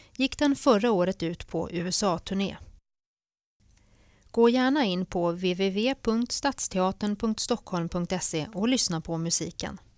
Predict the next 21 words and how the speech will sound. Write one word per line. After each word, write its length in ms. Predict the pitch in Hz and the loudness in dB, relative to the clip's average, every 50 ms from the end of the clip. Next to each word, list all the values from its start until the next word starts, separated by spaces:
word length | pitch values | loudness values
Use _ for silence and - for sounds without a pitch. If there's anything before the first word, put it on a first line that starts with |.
| _ _ _ _ _ _ _ _ _ _ _ _ - - - - - - | _ _ _ _ _ _ _ _ _ _ _ _ -20 -20 -20 -20 -6 0
Nu 320 | 269 294 311 254 185 180 | 2 4 4 4 4 4
sätts 320 | - - 190 175 - - | 2 2 2 0 0 -2
den 140 | - 202 185 | -2 0 0
upp 160 | 175 175 - | 0 -2 -4
på 120 | _ 190 180 | _ -6 -6
teatrar 640 | 175 - 208 190 175 175 - - 190 180 180 180 | -4 0 0 0 0 0 -2 -2 -2 -2 -2 -4
världen 420 | 190 185 208 214 220 220 214 196 185 | -2 0 0 2 2 2 2 0 -2
över. 380 | 170 180 185 185 185 - - - - - | -2 -4 -6 -8 -10 -12 -14 -20 -20 -10
Stockholmspremiären 1200 | _ - - 214 202 - - 202 196 196 - - - - - 202 196 196 202 208 214 220 240 233 | _ -4 -2 -2 -2 -2 -2 -2 -2 -2 -2 -4 -4 -4 -2 0 0 0 2 0 2 2 2 0
blir 180 | 220 190 185 185 | 2 0 0 -2
på 180 | 185 - - 175 | -2 -4 -6 -6
Stockholms 640 | - - 208 202 - - 240 240 254 254 247 - - | -4 -4 -4 -4 -4 -2 0 0 2 0 -2 -4 -6
stadsteaters 880 | - - 269 254 - - - - 185 175 170 - - 175 175 - 202 - | -2 0 0 0 2 -2 0 0 -2 -2 -2 -2 -4 -2 -2 -2 -2 -2
stora 380 | - - 262 240 190 175 180 | -2 0 0 0 2 2 2
scen 380 | 180 - - 175 160 156 156 165 | 0 0 -2 -2 -4 -4 -4 -4
med 140 | 170 170 175 | -4 -4 -2
Lisa 320 | 196 202 190 - - 233 | -2 -2 -2 -2 -2 -2
Nilsson 420 | 208 190 185 185 - - 208 208 214 | -2 -2 0 0 0 0 0 0 0
och 60 | 208 | 0
Dan 260 | 185 175 175 175 190 | 2 2 2 2 0
Ekborg 560 | 208 196 165 - - - 170 165 165 165 175 | 0 -2 -4 -6 -8 -6 -4 -2 -2 -4 -6